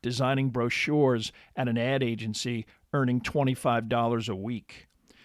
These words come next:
A nineteen fifteen uptick in his fortunes actually precipitated a disastrous outcome.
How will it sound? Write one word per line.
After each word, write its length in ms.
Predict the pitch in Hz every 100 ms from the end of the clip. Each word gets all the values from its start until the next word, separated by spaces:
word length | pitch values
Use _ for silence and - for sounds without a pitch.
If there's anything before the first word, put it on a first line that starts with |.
| _ -
A 80 | 131
nineteen 640 | 127 160 160 - 156 139
fifteen 540 | - 156 - 151 135 -
uptick 480 | 156 - - 113 -
in 60 | 113
his 160 | 107
fortunes 640 | - 151 147 - 104 101 - _ _
actually 520 | 143 143 - 139 117 113
precipitated 920 | 127 - 151 131 110 120 110 101 -
a 80 | 127
disastrous 840 | 113 110 113 135 127 - 107 127
outcome. 580 | 117 143 - 98 87